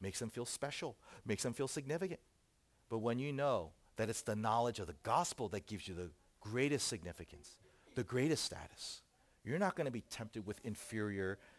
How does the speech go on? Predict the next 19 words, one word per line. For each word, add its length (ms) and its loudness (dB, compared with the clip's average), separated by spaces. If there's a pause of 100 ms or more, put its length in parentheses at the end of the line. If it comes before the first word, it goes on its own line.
(140)
imitative 560 2
forms 560 -4
of 100 -12
status 600 -4 (180)
that 140 -4
you 140 -6
get 260 -4
through 220 -8
the 100 -4
knowledge 580 -6
of 140 -14
gossip. 480 -14 (800)
And 160 -6
so 140 0
you 180 -2
refrain 520 -6 (640)
and 160 -4
you 80 -2
promote 540 -6